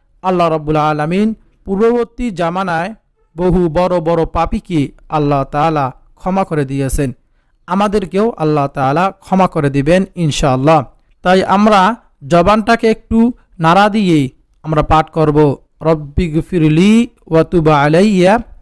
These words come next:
ইন্নাকা আনতাত তাওয়াবুর রহিম।" সর্বশেষ যে ইস্তেগফারের কথা বলবো সেই ইস্তেগফারটি হলো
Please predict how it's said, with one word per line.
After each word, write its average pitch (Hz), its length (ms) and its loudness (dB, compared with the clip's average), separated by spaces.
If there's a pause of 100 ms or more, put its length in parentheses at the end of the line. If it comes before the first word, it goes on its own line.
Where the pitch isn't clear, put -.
(140)
ইন্নাকা 151 720 0 (400)
আনতাত 151 480 -6
তাওয়াবুর 143 680 2
রহিম।" 135 520 0 (640)
সর্বশেষ 247 880 2 (120)
যে 165 220 0
ইস্তেগফারের 220 540 0
কথা 185 240 0
বলবো 180 480 2 (120)
সেই 180 220 2
ইস্তেগফারটি 170 640 -2
হলো 160 360 2